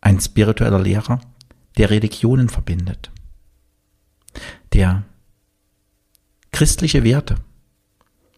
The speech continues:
in unsere Wirtschaft, in unsere Zeit bringt und der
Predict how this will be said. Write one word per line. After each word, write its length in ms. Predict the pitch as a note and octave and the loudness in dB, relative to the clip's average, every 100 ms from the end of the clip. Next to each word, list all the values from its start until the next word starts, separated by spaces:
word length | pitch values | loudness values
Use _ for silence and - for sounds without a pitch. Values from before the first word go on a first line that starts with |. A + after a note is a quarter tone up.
| _ _ _ _ _ | _ _ _ _ _
in 140 | A#2 A2+ | 4 4
unsere 420 | A2+ - A2 A2+ - - - _ _ _ _ _ - | 4 0 -2 -2 -6 -10 -18 _ _ _ _ _ 0
Wirtschaft, 680 | B2 - - G2+ - - - - - | 0 2 0 0 -4 -14 -20 -20 2
in 120 | A2+ | 4
unsere 320 | B2 B2+ A2+ | 6 4 0
Zeit 480 | A2 - A#2 - - | 4 4 4 2 2
bringt 460 | - - - - - - - _ _ _ _ _ _ _ _ _ _ _ _ _ _ - | 0 -2 -8 -8 -8 -10 -20 _ _ _ _ _ _ _ _ _ _ _ _ _ _ -4
und 500 | G2 F#2 - - - - _ _ _ _ - | -2 -2 -2 2 2 0 _ _ _ _ 0
der 340 | G2+ F#2+ G2+ | 2 2 0